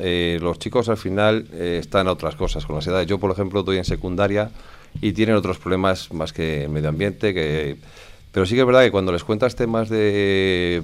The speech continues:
problemas, eh, ecosociales, problemas de cambio climático, sí que lo ven como algo muy grave, muy grave.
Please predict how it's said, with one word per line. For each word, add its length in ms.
problemas, 680
eh, 480
ecosociales, 760
problemas 400
de 80
cambio 200
climático, 720
sí 260
que 160
lo 160
ven 160
como 240
algo 200
muy 180
grave, 260
muy 140
grave. 320